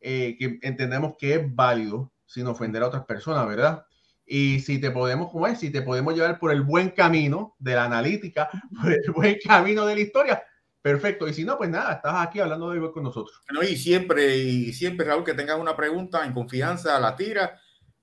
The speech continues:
Speaker 2: Y yo, de-, en-, dentro de la, de mis limitaciones, pues, trataré de contestarte. Y si no tengo la contestación, la busco para el próximo programa. Pero gracias por,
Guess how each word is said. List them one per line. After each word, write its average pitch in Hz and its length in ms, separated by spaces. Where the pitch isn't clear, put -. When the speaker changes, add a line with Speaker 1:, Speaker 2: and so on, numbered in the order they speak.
Speaker 2:
Y 127 120
yo, 170 380
de-, 135 440
en-, 127 280
dentro 123 380
de 123 100
la, 117 140
de 113 360
mis 117 140
limitaciones, 127 680
pues, 131 120
trataré 120 320
de 139 80
contestarte. 151 580
Y 135 60
si 127 120
no 123 100
tengo 156 160
la 156 100
contestación, 151 480
la 104 100
busco 139 300
para 131 140
el 127 60
próximo 127 280
programa. 143 320
Pero 104 160
gracias 127 420
por, 104 380